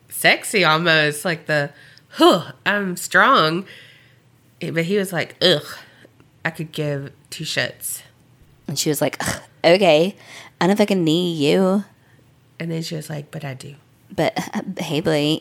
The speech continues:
Speaker 2: <laughs> I don't know what that was.
Speaker 1: I don't know either. Oh, God.
Speaker 2: These stories were amazing this week. Some really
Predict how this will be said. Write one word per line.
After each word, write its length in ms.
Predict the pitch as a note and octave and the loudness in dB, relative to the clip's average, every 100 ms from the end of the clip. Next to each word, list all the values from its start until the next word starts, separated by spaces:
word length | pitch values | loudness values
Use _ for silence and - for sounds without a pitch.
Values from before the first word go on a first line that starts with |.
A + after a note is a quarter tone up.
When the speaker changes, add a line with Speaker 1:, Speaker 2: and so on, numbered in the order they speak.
| - | 0
Speaker 2:
<laughs> 0 | |
I 1040 | - F3+ - - _ _ _ _ _ - D3+ | 2 0 -2 -14 _ _ _ _ _ -10 -8
don't 80 | |
know 60 | - | -8
what 100 | - | -12
that 120 | - | -14
was. 300 | F#3+ G3+ - E3+ | -10 -10 -10 -10
Speaker 1:
I 60 | |
don't 220 | D#3+ - | -10 -14
know 100 | - - | -16 -6
either. 380 | A#3+ A3+ B3+ F#4 - - _ - - - - - _ - D4 | -2 2 2 2 -4 -20 _ -20 -18 -18 -20 -20 _ -20 -18
Oh, 100 | C4+ | -14
God. 340 | C3 E3 B3 - - - _ _ _ _ _ _ _ G3 | -12 -12 -12 -14 -18 -20 _ _ _ _ _ _ _ 4
Speaker 2:
These 200 | B3 - | 4 6
stories 440 | C4+ B3 A#3 A3+ | 8 8 6 6
were 400 | G3 F#3+ F#3 - | 6 8 6 6
amazing 760 | F#3+ A#3 A#3 G3 G3 F#3 F3+ F#3 | 6 6 8 6 6 4 4 0
this 240 | F#3 F3+ - | 2 0 4
week. 440 | F3+ E3+ E3 - - - - - _ _ _ - | 4 4 2 -6 -16 -20 -20 -20 _ _ _ -2
Some 320 | - G3+ F3 - | 4 6 4 0
really 600 | E3+ F#3 G3 D#3+ D3 | -2 2 2 2 -2